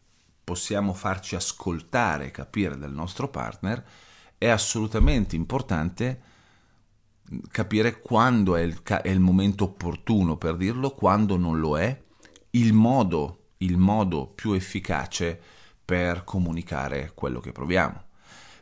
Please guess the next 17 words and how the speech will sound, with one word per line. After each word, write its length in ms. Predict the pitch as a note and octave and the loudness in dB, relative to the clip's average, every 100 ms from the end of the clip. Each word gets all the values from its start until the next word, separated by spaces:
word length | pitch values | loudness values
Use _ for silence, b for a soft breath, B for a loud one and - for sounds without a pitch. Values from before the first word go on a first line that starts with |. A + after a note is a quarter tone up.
| _ | _
Perché 260 | G2+ F#2 A2+ | 0 4 4
il 140 | G2+ | 4
fine 420 | - C#3+ F3+ F3+ | 0 2 6 6
deve 240 | G2+ F2 F2 | 4 2 2
essere 320 | F2+ F#2+ F#2+ | 0 0 0
sempre 760 | - B2 C#3 - D#3 E3 - - - | 0 0 0 0 0 -2 -10 -20 -14
costruire 640 | - G#2 - F#2 G2+ A#2+ A#2 | -4 -2 -2 0 2 2 2
e 40 | |
non 180 | F2+ E2+ | 0 -2
distruggere. 580 | C#2+ - - A1 - - | -4 -8 -12 -14 -18 -8
In 160 | F2+ G2+ | 0 0
un 100 | G2 | 0
rapporto 720 | F2 - G#2 B2+ - C#3+ C#3+ B B | -2 2 4 4 2 -2 -2 B B
il 180 | - D#2+ | -6 -6
fine 400 | D#2 G#2+ G2+ E2+ | 0 2 2 2
è 80 | F2+ | 0
costruire, 920 | - A#2 - - F2 F2 D#2+ D2+ E2+ | -2 0 0 -2 0 2 2 0 -6